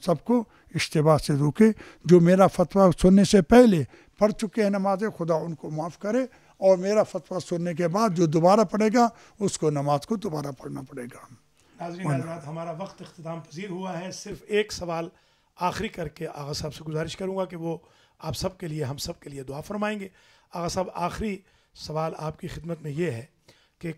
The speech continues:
Speaker 2: कुछ मुसलमान बच्चे शादी वगैरह की वजह से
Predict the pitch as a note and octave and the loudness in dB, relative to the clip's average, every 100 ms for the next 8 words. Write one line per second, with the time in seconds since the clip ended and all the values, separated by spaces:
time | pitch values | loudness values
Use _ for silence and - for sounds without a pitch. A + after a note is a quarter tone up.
0 | _ B3+ C4 - F3+ D#3+ - E3 D#3+ E3+ | _ -10 -8 -10 -10 -10 -8 -8 -6 -6
1 | G3 E3 B2+ - D3+ G#2+ _ _ _ _ | -6 -10 -18 -12 -12 -12 _ _ _ _
2 | _ _ _ _ _ _ - - E3 F3 | _ _ _ _ _ _ -12 -6 -4 -2
3 | A3 G3+ E3 D#3 E3 F#3 E3 C3 B2 B2 | -4 -4 -4 -4 -4 -6 -10 -18 -16 -14
4 | B2 C#3+ | -12 -12